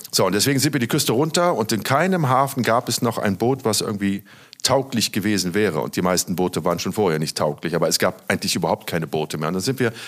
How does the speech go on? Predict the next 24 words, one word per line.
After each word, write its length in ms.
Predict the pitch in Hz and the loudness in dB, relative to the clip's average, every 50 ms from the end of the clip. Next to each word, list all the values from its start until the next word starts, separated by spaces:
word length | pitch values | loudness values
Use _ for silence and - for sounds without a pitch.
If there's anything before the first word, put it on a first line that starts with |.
| - - _ _ - | -18 -20 _ _ -4
bis 320 | - 202 226 226 - - | 0 2 4 4 4 4
runter 640 | 131 123 147 165 175 170 180 175 180 190 196 190 - _ _ _ | 4 2 2 2 2 2 2 2 4 2 2 0 -4 _ _ _
nach 300 | - 104 107 - - - - - | -2 -2 0 0 -2 -6 -4 0
Sarzis 840 | - - - 104 98 101 98 120 160 202 247 - - - - - - - - - - - - - _ _ _ _ _ - - - | 2 2 4 4 2 2 4 4 4 2 0 0 2 2 0 0 -2 -8 -20 -20 -20 -20 -20 -20 _ _ _ _ _ -20 -10 -2
an 140 | - 120 143 | -2 0 2
der 80 | 151 139 | 2 2
libyschen 380 | 127 143 135 131 123 - 120 | 2 2 0 2 0 0 0
Grenze. 380 | 101 98 110 117 120 113 - 113 | 0 2 2 2 2 2 2 2
Und 160 | 104 98 - | 2 2 2
da 200 | 117 110 131 131 | 2 2 4 2
haben 160 | 139 147 135 | 2 0 0
wir 80 | 139 127 | 0 0
dann 200 | 113 127 123 120 | 2 2 2 2
ja 320 | 117 120 117 113 117 113 - - - - - - - - - - - - - - - - - _ - | 2 4 4 4 2 2 -2 -6 -16 -20 -20 -18 -18 -20 -20 -20 -20 -20 -20 -20 -20 -20 -20 _ -14
ein 60 | - | -10
paar 120 | - - | -8 -2
Tage 300 | - - 104 107 101 101 | 0 2 2 2 2 0
verbracht. 480 | - - 98 85 92 117 151 - - 139 | 0 -2 -2 0 2 2 2 2 0 0
Das 120 | 110 - | 0 2
war 120 | 117 113 110 | 2 2 2
eh 100 | 131 135 | 0 0
die 140 | 123 123 110 | 0 2 2
letzte 320 | 120 120 - - - 113 | 2 2 2 2 2 2
Möglichkeit, 840 | 104 127 - - 135 120 - - 139 123 120 127 123 - - - | 2 0 0 0 -2 -2 0 2 2 4 4 2 0 -2 -4 -6